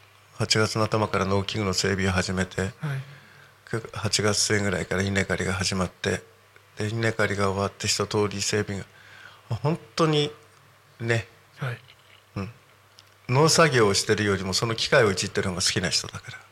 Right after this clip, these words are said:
Speaker 1: ら。
Speaker 2: はい。
Speaker 1: うん。趣味の時間なんで。
Speaker 2: でも、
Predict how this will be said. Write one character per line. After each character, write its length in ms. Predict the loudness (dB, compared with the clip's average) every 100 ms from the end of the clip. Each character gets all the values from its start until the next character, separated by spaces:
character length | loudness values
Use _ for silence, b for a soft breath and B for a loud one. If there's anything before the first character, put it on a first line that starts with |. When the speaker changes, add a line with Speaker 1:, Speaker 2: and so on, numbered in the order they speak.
| _ -8
Speaker 1:
ら。 80 |
Speaker 2:
は 80 | -8
い。 60 | -8 -16 b b b b b _ -6
Speaker 1:
う 60 |
ん。 20 | -4 -6 -12 -20 B B B B B B B B B -12
趣 200 | -2 0
味 80 | 2
の 80 | 2
時 120 | 0
間 140 | -2 -8
な 60 | -12
ん 40 |
で。 60 | -20 -20 -20 -20 _ _ _ -20 -20 -20 -20 -20 -20 -20 -20 b b b -8
Speaker 2:
で 80 | 0
も、 280 | 2 2 -2